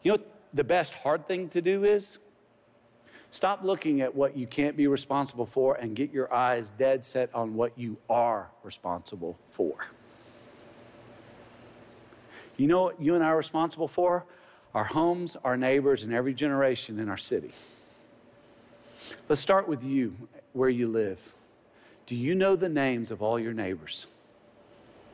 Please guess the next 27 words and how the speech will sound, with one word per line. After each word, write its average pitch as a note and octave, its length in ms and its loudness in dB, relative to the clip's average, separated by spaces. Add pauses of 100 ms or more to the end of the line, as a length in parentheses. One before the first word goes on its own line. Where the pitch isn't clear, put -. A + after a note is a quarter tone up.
(1300)
Can D3 160 2
you C3+ 100 2
name C3+ 260 2
one C#3+ 300 2
way C3+ 200 6
that G#2+ 180 -6
they A#2 140 2
need A#2 180 -2
to A2+ 60 -8
be A2 120 -4
prayed A2 300 0
for G2+ 160 -6
right F#2+ 300 -2
now? E2+ 220 -8 (1900)
Do B2+ 80 -4
you D3+ 80 4
know D#3 220 4
who C#3+ 240 0
is D#3 440 4
and C#3 180 -4
is B2+ 160 0
not C3+ 440 0
a A2+ 60 -14
follower A#2+ 440 2
of G2 80 -8
Jesus G#2 360 -12
Christ? - 600 -6